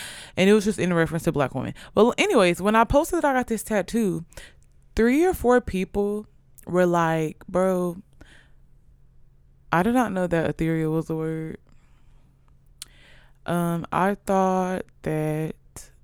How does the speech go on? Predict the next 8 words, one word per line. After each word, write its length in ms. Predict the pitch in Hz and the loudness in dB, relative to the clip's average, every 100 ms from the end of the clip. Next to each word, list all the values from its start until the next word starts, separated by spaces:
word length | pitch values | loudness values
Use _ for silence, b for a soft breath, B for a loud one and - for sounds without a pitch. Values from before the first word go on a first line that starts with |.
| - _ - - _ _ - | -20 _ -20 -20 _ _ -4
it 160 | 165 | -2
was 340 | 160 156 151 - - | 0 0 0 -4 -10
Either 520 | 170 170 175 147 151 | -6 -4 -4 -2 -4
Real, 580 | 147 147 143 135 139 - _ - _ _ _ _ - _ _ _ - - | -2 -4 -4 -4 -8 -12 _ -20 _ _ _ _ -20 _ _ _ -20 -14
the 140 | 151 147 | -6 -4
Black 240 | 147 - | -4 -6
Girl 240 | 143 143 135 | -6 -6 -6
Podcast. 800 | 147 143 143 151 156 170 - | -8 -8 -10 -12 -12 -14 -20